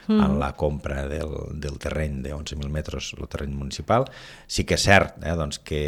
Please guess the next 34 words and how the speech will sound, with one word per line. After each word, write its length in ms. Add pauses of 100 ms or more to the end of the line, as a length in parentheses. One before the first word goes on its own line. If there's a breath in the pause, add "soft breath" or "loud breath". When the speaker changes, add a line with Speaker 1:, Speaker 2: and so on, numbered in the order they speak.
(120)
Speaker 2:
eh, 400 (400)
un 140
contenciós, 840
eh? 80
Doncs 240
que 480
es 160
vol, 240 (320 loud breath)
o 80
que 80
s'ha 100
posat, 440
eh? 100
Per 160
part 260
del 300
grup 160
de 80
Ciutadans, 640 (540 loud breath)
eh, 180
per 140
part 240 (560)
d'un 160
regidor, 500 (280)
eh, 180
doncs, 240
eh, 360
fa 440
que, 200 (120)
eh, 840
no 300
vagi 220
lo 120
ràpid, 360